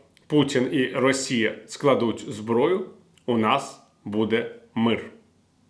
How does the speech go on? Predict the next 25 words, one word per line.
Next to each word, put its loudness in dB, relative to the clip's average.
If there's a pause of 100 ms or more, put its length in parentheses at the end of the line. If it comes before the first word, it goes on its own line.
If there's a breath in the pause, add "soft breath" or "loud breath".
(440 loud breath)
Столтенберг 4
також 2
вважає, 4
що 2 (280 loud breath)
після 2
закінчення 0
цієї 2
війни 2 (240 loud breath)
Україна 4
має 2
отримати 2 (240)
такі 4
гарантії 0
безпеки, -2 (260 loud breath)
які 4
обіцятимуть, 0
е, 4
що 4 (280 loud breath)
російська 2
агресія 2
проти 0
неї 2
не 2
зможе 0
повторитися. -2